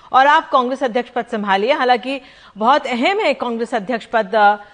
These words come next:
बीस साल बाद कोई गांधी को, बिना गांधी का इस पे कोई चुनाव हो रहा था, अशोक गहलोत को दिया जा रहा था, एक तरह से पूरा मुकाबला होना था।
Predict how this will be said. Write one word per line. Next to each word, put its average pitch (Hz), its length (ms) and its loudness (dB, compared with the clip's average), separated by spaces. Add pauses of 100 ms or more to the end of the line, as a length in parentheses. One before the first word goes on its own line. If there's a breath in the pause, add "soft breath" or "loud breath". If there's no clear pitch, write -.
(240 loud breath)
बीस 285 240 -2
साल 285 220 4
बाद 247 300 4
कोई 269 160 -2
गांधी 247 340 -4
को, 247 340 2
बिना 233 260 0
गांधी 226 300 0
का 247 140 0
इस 226 100 -4
पे 240 100 -8
कोई 233 160 -2
चुनाव 214 360 -2
हो 220 100 -2
रहा 208 160 0
था, 208 420 2 (280 loud breath)
अशोक 214 340 0
गहलोत 233 300 0
को 233 120 -4
दिया 233 320 4
जा 226 200 4
रहा 214 160 4
था, 208 200 0
एक 208 160 -2
तरह 214 180 0
से 214 120 -8
पूरा 220 260 -4
मुकाबला 208 460 2
होना 214 300 0
था। 190 320 -4